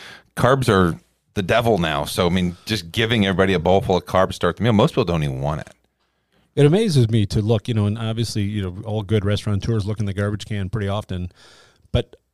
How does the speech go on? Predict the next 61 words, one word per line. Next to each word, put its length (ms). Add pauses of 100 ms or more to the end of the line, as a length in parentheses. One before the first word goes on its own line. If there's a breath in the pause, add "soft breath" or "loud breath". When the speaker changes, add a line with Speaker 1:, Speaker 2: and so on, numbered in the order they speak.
(120)
Speaker 2:
I 60
look 200
in 60
the 80
garbage 340
can 160
every 160
time 200
I 20
go 120
to 60
Marabou, 340
and 80
there's 160
always 640 (220)
full 280
bread 300
rolls 380 (200)
in 80
the 80
garbage. 440
You 120
can 100
always 380
see 180
one 120
or 40
Speaker 1:
Always. 200
Speaker 2:
two. 180 (240)
It's 160
not 180
like 160
there's, 320 (440 soft breath)
"Oh, 120
they're 140
way 160
down 180
at 60
the 60
bottom," 460
or 80
there's, 200
there's, 260 (160)
they're 180
always 520
in 180
view. 320
People 240
are 120
always 300
saying, 280
"Yes, 260
I 80
want 280
that." 200
And 180
in 140
a 60
business 380
class 340
restaurant, 460